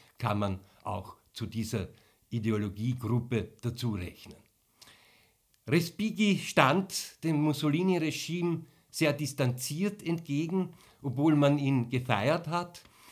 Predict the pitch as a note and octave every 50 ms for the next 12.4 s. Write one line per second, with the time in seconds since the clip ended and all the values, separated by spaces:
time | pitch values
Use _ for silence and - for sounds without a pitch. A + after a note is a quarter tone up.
0 | - - _ _ - C#3+ C#3 C#3+ - G3+ G#3 F3+ F3+ E3+ E3+ - - - - -
1 | C3+ C#3+ F3+ G3 F#3+ G3 - - E3 C#3 - C#3 A#2 B2 D3 D#3+ F#3 F3+ E3+ D#3+
2 | D3+ D3+ D3 - - D3 C3 C#3 D3 D#3+ E3+ D#3+ - E3 C3+ - D3+ C3 B2+ -
3 | F#3+ F#3 - - F3+ E3+ E3+ E3 - - - - - - - - _ _ - A#2
4 | B2+ C3 C3+ C3+ C#3 B2+ - - C#3 B2+ B2+ B2+ E3+ E3+ E3+ E3+ E3+ C#3+ B2+ B2+
5 | A#2+ B2+ C#3 C3+ - D#3 C3+ A#2+ B2+ C3+ C#3+ - - - D3+ C3+ A2 B2 A#2+ A2+
6 | A2+ C3 C#3 C#3 C3 - C3 B2+ B2+ C3 B2+ B2+ - - - _ - A#2+ A#2+ C3
7 | A#2+ A#2+ A#2+ A#2+ - C3 C3+ A#2+ G#2+ G#2+ C3+ D3 - E3+ D3 - - D#3 D3+ D3
8 | D3+ C3 - D#3 D#3 D3+ C#3+ D3+ - - - - - - _ _ - A#2 A2+ B2+
9 | C#3 E3 E3 G3 G3+ G3+ G3+ F#3+ - - - - - _ - C#3 C3+ B2 C#3+ C#3+
10 | D3 D#3 E3 F#3+ F#3 D#3 D3+ D3+ D#3 D3+ D#3 E3+ E3 E3 D#3+ D#3+ D#3 - C3 C#3
11 | C3 B2 A#2 C3 B2+ C3+ E3+ F#3 - C3+ C#3+ C#3+ - - - A#2 A#2+ C3+ D#3 E3
12 | D#3+ - D#3 C#3+ C#3+ C#3+ C3+